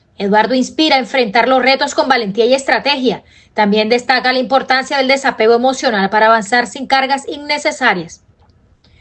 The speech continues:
Luego, el León les comunica a los participantes que el reto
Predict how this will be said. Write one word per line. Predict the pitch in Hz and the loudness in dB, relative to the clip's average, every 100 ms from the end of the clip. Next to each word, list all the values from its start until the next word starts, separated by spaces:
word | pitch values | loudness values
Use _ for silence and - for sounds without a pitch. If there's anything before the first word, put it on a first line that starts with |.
| _ _ _ _ _ _ _ _ _ _ _ | _ _ _ _ _ _ _ _ _ _ _
Luego, | 214 233 262 269 | 0 4 4 2
el | 277 | 2
León | 269 262 | 2 2
les | 269 269 | 2 -2
comunica | 285 269 277 311 269 | -4 -4 -4 0 0
a | |
los | 269 | 0
participantes | 269 277 262 302 - 285 247 202 | -2 -2 -4 -6 -2 -2 -2 -4
que | 240 | -2
el | 220 | 0
reto | 254 269 269 269 262 | 2 0 0 0 0